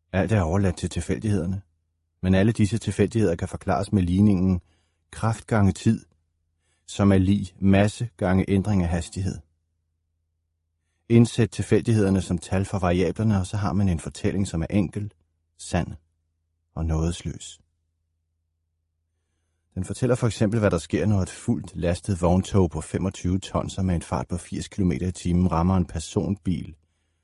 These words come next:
på atten hundrede kilo med samme fart. Baseret på tilfældighederne, som handler om træfpunkt,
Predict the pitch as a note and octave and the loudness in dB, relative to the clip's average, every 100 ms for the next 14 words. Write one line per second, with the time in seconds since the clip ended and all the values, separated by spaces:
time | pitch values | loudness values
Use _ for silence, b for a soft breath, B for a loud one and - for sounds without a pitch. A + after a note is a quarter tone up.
0 | _ _ - - F#2 - E2+ F2+ F#2 F#2 | _ _ -8 -4 -2 0 2 4 4 2
1 | - F#2 F2+ G2 F2+ D#2+ D#2 E2+ - D2+ | -2 0 2 0 0 -4 -2 -2 -4 -8
2 | - - _ _ _ _ _ _ _ _ | -8 -16 _ _ _ _ _ _ _ _
3 | _ _ _ _ _ _ _ _ _ _ | _ _ _ _ _ _ _ _ _ _
4 | _ _ _ _ _ _ D#2+ - D2 D#2+ | _ _ _ _ _ _ -10 -6 -4 -4
5 | E2+ - - F2+ G#2+ G2+ F2+ F2 D#2+ D#2+ | -4 -6 -2 -2 2 2 2 0 -2 -2
6 | E2 F2+ E2+ D2+ C#2 _ _ _ _ _ | -2 0 -2 -4 -8 _ _ _ _ _
7 | _ - - D#2+ - - F#2 - - - | _ -14 -8 -8 -8 -6 -6 -6 -12 -20